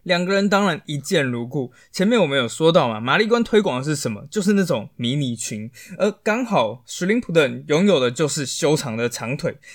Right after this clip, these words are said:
再加上 Shrimpton 他的自然、他的率性，完全就是玛丽关想要呈现完美模特儿的形象。所以玛丽关甚至说，Jane Shrimpton 是他认识最美的模特儿。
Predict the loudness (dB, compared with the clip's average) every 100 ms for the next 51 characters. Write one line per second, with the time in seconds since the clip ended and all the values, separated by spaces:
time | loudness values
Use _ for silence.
0 | 0 2 4 2 2 2 0 -4 -4 -4
1 | -2 -4 -4 -4 -4 -4 -4 -2 0 -4
2 | -4 -2 -2 -4 -2 -2 -2 -6 -10 -14
3 | -6 0 2 2 -2 0 0 0 0 0
4 | 0 0 0 -2 -2 -12 -10 -4 0 0
5 | -2 -4 -4 -2 -2 -2 -2 0 2 2
6 | 0 -2 -2 0 2 2 0 -4 -6 -8
7 | -6 -8 -10 _ -20 -2 4 6 6 6
8 | 6 4 2 2 0 0 -2 0 0 0
9 | -14 _ _ _ 0 0 0 -6 -6 -4
10 | -4 -2 -2 -2 -10 -18 -8 -6 -6 -2
11 | 0 4 2 2 0 -2 0 2 2 0
12 | 0 -4 -4 -2 0 2 2 0 -6